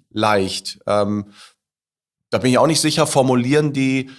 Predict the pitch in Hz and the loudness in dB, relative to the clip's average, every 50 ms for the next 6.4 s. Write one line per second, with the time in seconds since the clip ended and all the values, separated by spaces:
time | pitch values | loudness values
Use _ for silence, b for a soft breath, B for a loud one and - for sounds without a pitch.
0 | B B B - 123 131 123 120 123 117 - - 139 131 131 120 113 117 117 120 | B B B -6 -4 -2 -2 -2 -2 -4 -2 -4 -2 -2 -2 0 0 0 0 0
1 | - 113 117 117 117 117 117 117 - - - 113 113 110 117 107 - - - 113 | -2 -2 0 2 4 4 2 2 0 -4 -4 -2 -2 0 -2 -2 -2 -2 -2 -2
2 | 113 113 113 117 110 110 107 104 98 104 101 - - 95 92 - - 120 113 143 | -2 0 0 -2 -2 -2 -6 -4 -4 -6 -6 -6 -8 -8 -6 -4 -2 0 0 -2
3 | 143 - 151 147 - - 147 151 151 151 - - 107 - - 101 104 101 101 104 | -2 -4 -4 -4 -4 -4 -4 -6 -6 -6 -8 -8 -8 -4 -2 -2 -2 -2 -2 -2
4 | 101 101 101 101 B B B B B B - 113 117 123 117 - - 120 113 110 | -4 -4 -6 -8 B B B B B B -2 0 2 2 2 0 0 -2 2 2
5 | 110 85 101 - - 107 98 98 90 101 113 135 147 151 147 151 120 127 135 139 | 2 2 0 -2 -4 -2 -4 -4 -2 -2 -2 -2 -2 -4 -2 0 0 2 2 0
6 | - 151 170 - - - - | 0 -2 -2 -2 -4 -6 -8